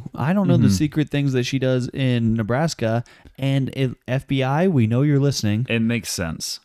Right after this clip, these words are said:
Speaker 1: Because Samuel and I are on a list.
Speaker 2: Mm-hmm.
Speaker 1: You need to go investigate Lindsay and Daniel Reed's home. <laughs>
Speaker 2: Yes, in Nebraska, <laughs> immediately. Get back to us. Let us know what you find first so we can talk about it on
Speaker 1: Yeah.
Speaker 2: the podcast.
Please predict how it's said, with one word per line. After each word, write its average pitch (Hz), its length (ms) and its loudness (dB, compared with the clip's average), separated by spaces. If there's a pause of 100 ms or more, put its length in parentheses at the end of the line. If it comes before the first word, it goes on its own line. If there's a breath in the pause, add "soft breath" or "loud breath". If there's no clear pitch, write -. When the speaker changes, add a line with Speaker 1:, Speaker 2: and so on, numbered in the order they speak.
Speaker 1:
Because 113 480 0
Samuel 110 320 -2
and 107 80 0
I 104 140 0
are 95 80 0
on 90 100 2
a 87 120 2
list. - 420 -2 (100)
Speaker 2:
Mm-hmm. 104 300 2 (240)
Speaker 1:
You 107 260 -2
need 127 160 -2
to 120 60 0
go 113 160 0
investigate 104 540 -2
Lindsay 107 480 0
and 104 140 -2
Daniel 98 320 2
Reed's 92 320 0
home. 90 320 -2 (180)
<laughs> - 140 -16
Speaker 2:
Yes, 113 480 -2
in 113 80 0
Nebraska, 98 640 -2
<laughs> - 40 -6
immediately. 104 500 0
Get 117 200 -6
back 123 260 -4
to 117 160 0
us. - 360 -2
Let 131 200 -2
us 139 280 0
know 131 180 0
what 120 140 0
you 120 60 0
find 117 280 -2
first 107 220 -2
so 107 60 -2
we 104 60 0
can 101 120 0
talk 104 180 -4
about 98 220 -2
it 92 140 -4 (360)
on 107 200 2
Speaker 1:
Yeah. 87 60 2
Speaker 2:
the 80 60 0
podcast. 85 640 -6